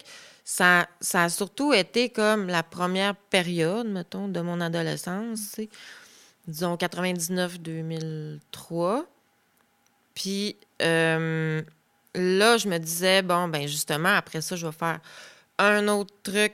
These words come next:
qui va être comme l'autre, l'autre époque, puis après ça, un dernier truc qui va être comme la dernière affaire », tout en, tout en gardant cette espèce de, de rythme-là, de faire, « OK,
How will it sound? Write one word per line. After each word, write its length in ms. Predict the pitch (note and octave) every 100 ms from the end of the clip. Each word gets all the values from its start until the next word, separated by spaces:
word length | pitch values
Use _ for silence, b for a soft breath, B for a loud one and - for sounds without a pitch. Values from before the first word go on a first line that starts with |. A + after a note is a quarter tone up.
| -
qui 120 | -
va 120 | D#3+
être 160 | D#3 -
comme 280 | E3 D#3 D3+ -
l'autre, 520 | F3 E3 D#3+ D#3+ D#3 D#3 _ _ _ -
l'autre 300 | E3+ D#3+ D#3
époque, 520 | D3 - G3+ A3 A3 -
puis 80 | F#3+
après 280 | E3 E3 D#3
ça, 220 | - F#3
un 140 | G#3+
dernier 320 | G3 F#3 F3
truc 240 | E3 G#3+ -
qui 120 | E3
va 160 | D#3+ E3
être 140 | -
comme 340 | F3 E3+ D#3+ E3+ - F3+
la 180 | E3+ D#3
dernière 380 | D#3 D#3+ D#3+
affaire », 380 | D3 - F#3 G3+ - B B
tout 140 | G3+ -
en, 240 | F#3 F3+ E3 - F3 - _ -
tout 180 | A3 G#3
en 100 | F3
gardant 420 | F3+ E3+ E3+ F#3
cette 140 | F#3 E3
espèce 400 | - - F3 E3+
de, 280 | E3 D3+ D3 - _ B B B B B B B B -
de 100 | E3+
rythme-là, 800 | D#3+ D#3+ G3 - F3+ E3+ E3+ F#3
de 140 | E3+
faire, « 220 | D3+ E3+ D#3+ F#3
OK, 200 | E3+